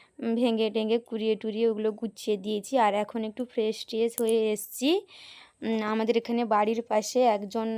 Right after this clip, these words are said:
মানে, সবাই ছোট্ট বাচ্চারা মিলে রথ বানিয়েছিল, ওই রথে সবাই মিলে খিচুড়ি ভোগের আয়োজন কর-, করেছে, ওখানেই যাব এখন খেতে। তো চলো,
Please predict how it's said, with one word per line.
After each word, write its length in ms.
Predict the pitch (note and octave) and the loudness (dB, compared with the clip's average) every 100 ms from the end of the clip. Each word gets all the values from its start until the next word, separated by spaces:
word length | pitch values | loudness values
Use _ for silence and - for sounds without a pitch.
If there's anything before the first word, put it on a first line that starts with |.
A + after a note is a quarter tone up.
| A3 | -4
মানে, 180 | A3+ C4+ C4+ | -4 -4 -4
সবাই 340 | C4 A#3+ A3+ B3 | 0 0 2 -2
ছোট্ট 320 | - A#3+ - A3+ | -2 -4 -2 2
বাচ্চারা 480 | A3+ G#3+ A3 A3 A#3 | 2 2 2 2 2
মিলে 320 | A3 G#3+ B3 D4+ - - - _ - | 0 4 4 2 -8 -20 -20 _ 2
রথ 280 | A3+ A3+ - A3 | 2 2 -2 -4
বানিয়েছিল, 580 | G#3+ A3 G#3+ G#3 A#3 G#3 B3+ F4+ - | -2 -2 -2 -4 -4 0 2 0 -4
ওই 140 | G#3+ A3 | -2 0
রথে 400 | G#3+ G#3+ G#3+ B3+ B3+ | 2 0 0 -4 -2
সবাই 380 | A#3+ G#3 A3 A3+ | 0 2 2 0
মিলে 240 | A3 G#3+ A#3+ | -2 -4 -4
খিচুড়ি 480 | - A#3 A3+ A3 G#3 | -4 -10 -8 -8 -4
ভোগের 340 | A3+ A3 A#3 | -2 0 2
আয়োজন 400 | G#3+ G#3 G3+ A3+ A3 | 2 2 -2 -4 -4
কর-, 260 | G#3 G#3 | -4 -6
করেছে, 480 | - G#3+ G#3 G#3 B3 F4+ - - - - | -4 -4 -2 0 2 0 -2 -20 -20 -8
ওখানেই 440 | G#3 - A3 A#3+ G#3+ | -8 -4 -2 -2 2
যাব 240 | G#3+ G3+ A3 | 2 2 2
এখন 300 | G#3+ G#3+ A3+ A3+ | 2 0 -4 -4
খেতে। 380 | A3+ G3+ A#3+ D4+ E4+ _ _ - | -6 -4 0 0 -2 _ _ -10
তো 60 | G#3+ G#3 | -8 -4
চলো, 380 | A3+ G#3+ A#3+ | 2 4 6